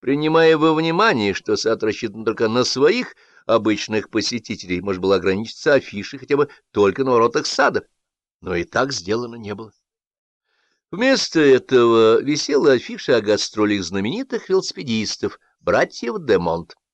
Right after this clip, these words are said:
Братья Дюмонт находились тут же. Они красили свой трек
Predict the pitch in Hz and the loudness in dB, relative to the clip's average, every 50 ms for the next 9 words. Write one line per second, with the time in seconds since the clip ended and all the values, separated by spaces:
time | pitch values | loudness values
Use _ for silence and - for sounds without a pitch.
0 | _ _ _ _ _ _ _ _ _ _ _ _ 127 147 175 156 160 - 147 139 | _ _ _ _ _ _ _ _ _ _ _ _ 0 2 2 2 2 2 0 0
1 | 135 135 143 139 143 139 135 123 - 123 127 127 127 127 131 131 127 - - 139 | 2 0 0 0 0 0 -2 -2 -4 -4 -4 -2 -2 -2 -2 -2 -4 -4 -2 -4
2 | 117 92 85 87 87 - _ _ _ _ _ _ _ _ 120 123 127 127 135 139 | -4 -2 -6 -10 -14 -16 _ _ _ _ _ _ _ _ -2 0 0 2 2 0
3 | 139 135 - - 151 151 139 107 - - 110 110 95 - - 110 113 113 110 - | 0 0 0 0 2 2 2 0 0 -2 -4 -4 -4 -4 -2 0 0 0 0 0
4 | 143 160 156 - - | 2 2 2 0 -4